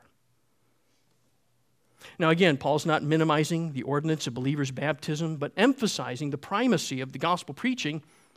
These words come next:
in a gospel-believing church. Believe in the gospel and you'll be saved. That's Paul's focus. The church will confer baptism on those who profess faith in the true gospel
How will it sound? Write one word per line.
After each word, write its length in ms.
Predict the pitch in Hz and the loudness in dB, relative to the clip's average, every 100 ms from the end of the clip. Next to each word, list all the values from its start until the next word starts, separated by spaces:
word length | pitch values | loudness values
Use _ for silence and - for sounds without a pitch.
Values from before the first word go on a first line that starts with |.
| _ | _
in 120 | 185 185 | 2 4
a 40 | |
gospel-believing 600 | 151 156 185 165 143 143 | 4 2 0 -4 -2 -2
church. 420 | 139 220 170 - _ _ _ _ _ _ _ _ _ _ _ _ _ _ _ _ _ _ _ _ _ _ _ _ - | -4 -10 -10 -18 _ _ _ _ _ _ _ _ _ _ _ _ _ _ _ _ _ _ _ _ _ _ _ _ -2
Believe 280 | 151 202 233 | 6 10 10
in 80 | |
the 40 | 233 | 8
gospel 360 | 233 269 - | 8 6 4
and 40 | 165 | 4
you'll 100 | 180 | 4
be 60 | |
saved. 420 | 190 214 240 101 - | 4 0 -4 -8 2
That's 200 | 175 - | 2 2
Paul's 320 | - 240 233 | 4 4 4
focus. 760 | - 233 226 117 - - - - _ _ _ _ _ _ _ _ _ _ _ _ _ _ _ _ | 6 6 6 -2 -6 -8 -10 -18 _ _ _ _ _ _ _ _ _ _ _ _ _ _ _ _
The 100 | 175 | 0
church 560 | 175 - 320 359 - - - | 2 4 6 6 4 0 0
will 140 | 180 | 2
confer 300 | 165 180 196 | 4 4 4
baptism 480 | 156 156 147 170 180 | 6 6 6 2 2
on 80 | 165 | 4
those 180 | 156 160 | 4 0
who 60 | |
profess 340 | 170 147 151 - | -2 0 2 2
faith 300 | 143 143 143 | -2 -2 -2
in 80 | 175 | -4
the 60 | |
true 180 | - 180 | -4 -4
gospel 440 | 156 117 - 165 | -4 -4 -8 -10